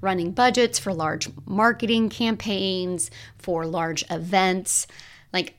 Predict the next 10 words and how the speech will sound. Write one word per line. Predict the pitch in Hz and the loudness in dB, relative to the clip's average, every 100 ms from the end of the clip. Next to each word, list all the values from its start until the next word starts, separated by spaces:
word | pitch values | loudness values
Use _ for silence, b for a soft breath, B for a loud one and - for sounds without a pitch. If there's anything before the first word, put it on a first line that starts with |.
| _ | _
I | 196 233 | 4 4
have | 262 262 | 4 2
an | 269 269 | 0 0
understanding | 214 208 202 - 185 185 175 | 0 2 2 2 0 0 -2
of | 165 | -2
accounting | 175 - 175 175 170 165 | -2 -4 -4 -2 -2 -2
and | 165 | -4
numbers | 165 165 170 170 | -4 -4 -4 -4
and | 175 170 | -4 -2
knowledge. | 160 - - - - | -2 -4 -8 -4 -4